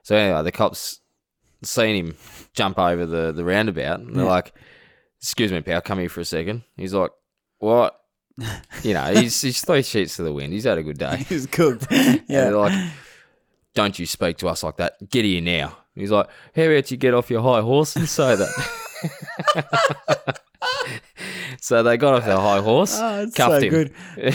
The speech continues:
Speaker 1: took him
Speaker 2: Beef.
Speaker 1: straight to the station.
Speaker 2: Gave him a few smacks in the back of the leg
Speaker 1: Yeah.
Speaker 2: for being a smart ass.
Speaker 1: Yep.
Speaker 2: Get off your high horse. I love
Speaker 1: But he,
Speaker 2: that.
Speaker 1: he spent the night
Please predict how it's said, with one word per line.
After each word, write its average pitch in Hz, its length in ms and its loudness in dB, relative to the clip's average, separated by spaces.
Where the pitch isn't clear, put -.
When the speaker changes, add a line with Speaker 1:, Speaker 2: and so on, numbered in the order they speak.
Speaker 1:
took 151 180 6
him 156 80 6
Speaker 2:
Beef. 156 80 4
Speaker 1:
straight 120 220 2
to 73 60 -2
the 107 60 -4
station. 110 440 0
Speaker 2:
Gave 135 140 -2
him 104 60 -10
a 98 80 -10
few 147 300 -2
smacks 139 520 -6
in 131 80 -4
the 127 80 -4
back 135 200 -2
of 131 60 -6
the 120 80 -6
leg 135 180 2
Speaker 1:
Yeah. 101 180 4
Speaker 2:
for 95 60 -10
being 123 180 -6
a 117 40 -12
smart 139 420 -4
ass. 151 300 -6
Speaker 1:
Yep. 101 300 0
Speaker 2:
Get 135 160 -8
off 131 160 -12
your 120 100 -10
high 113 300 -10
horse. 107 280 -14
I - 40 -18
love 82 180 -12
Speaker 1:
But 139 120 0
he, 170 60 2
Speaker 2:
that. - 100 -4
Speaker 1:
he 170 80 0
spent 147 280 0
the 104 80 2
night 110 280 2